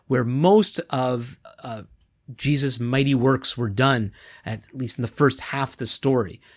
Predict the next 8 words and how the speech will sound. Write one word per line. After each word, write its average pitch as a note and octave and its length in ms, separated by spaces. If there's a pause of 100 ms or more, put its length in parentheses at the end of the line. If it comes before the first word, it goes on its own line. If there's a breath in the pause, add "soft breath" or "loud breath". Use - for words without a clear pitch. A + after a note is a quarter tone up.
(320 soft breath)
uh, G#2 160
before A2+ 480
he A2 100
goes A2 220
down A2 320 (220 soft breath)
to A2 340 (180 soft breath)
Jerusalem. B2 680 (240 soft breath)
And A2+ 220